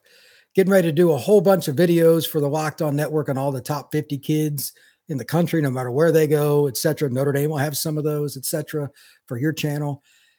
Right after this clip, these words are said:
And you can find me at F B Scout underscore Florida, whether that's on YouTube, whether that's on Twitter,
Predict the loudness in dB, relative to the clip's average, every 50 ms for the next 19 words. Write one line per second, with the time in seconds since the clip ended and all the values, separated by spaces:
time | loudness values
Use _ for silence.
0 | _ _ _ -2 0 2 2 2 2 4 6 6 6 6 6 4 6 6 6 6
1 | 6 4 2 0 0 -2 0 0 0 0 0 0 0 0 0 0 0 0 -2 -2
2 | -4 -2 0 0 0 0 -4 -4 0 2 2 2 2 2 0 -2 -4 -4 -4 -4
3 | -2 -2 -4 -4 -4 -4 -4 -6 -6 -8 -8 -10 _ _ _ -16 -14 -8 -4 -4
4 | -4 -2 0 0 2 4 4 4 2 2 0 -4 -6 -6 -8 -8 -8 -8 -8 -10
5 | -10 -12 -4 -2 0 2 2 4 2 2 0 -2